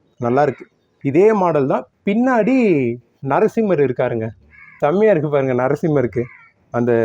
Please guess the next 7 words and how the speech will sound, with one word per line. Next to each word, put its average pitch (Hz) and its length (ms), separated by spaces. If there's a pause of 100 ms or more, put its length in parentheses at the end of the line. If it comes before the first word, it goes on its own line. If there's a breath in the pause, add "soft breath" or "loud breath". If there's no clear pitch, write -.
(180)
முடியெல்லாம் 147 440
பாருங்க, 120 300
ரொம்ப 131 240
நல்லா 123 160 (100)
ரியலிட்டிக்கா 123 440
குடுத்துருக்காங்க 110 500
கலரிங்கு. 113 420